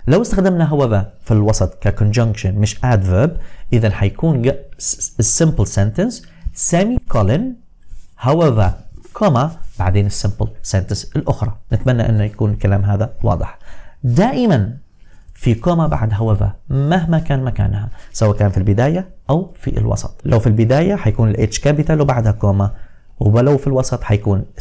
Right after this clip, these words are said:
semicolon however كوما. نتمنى تكون المعلومة واضحة. إذا كان هذا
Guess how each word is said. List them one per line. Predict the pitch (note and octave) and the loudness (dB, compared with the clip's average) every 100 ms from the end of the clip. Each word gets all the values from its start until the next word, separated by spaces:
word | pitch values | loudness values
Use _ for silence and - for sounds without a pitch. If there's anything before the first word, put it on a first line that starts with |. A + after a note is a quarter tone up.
| - | -2
semicolon | D3+ D3 - C3+ C3 C3+ - - - | 0 0 0 0 0 -4 -8 -14 0
however | A#2 A#2 A2+ A2+ A#2 - - | 2 4 2 -2 -4 -14 -2
كوما. | F#2+ F#2 G#2+ - - - D#3 | 0 0 -4 -12 -8 -2 -2
نتمنى | F3 G#3+ F3 | 0 0 0
تكون | - D3+ | 0 0
المعلومة | A#2+ G#2+ G#2+ G#2+ G#2+ - - | 2 2 2 2 -2 -8 -8
واضحة. | - - - - | -6 -6 -8 -2
إذا | B2+ A#2+ | 0 0
كان | - F3+ | 0 -2
هذا | D#3+ D3 C3 C3 | 0 -2 -2 -6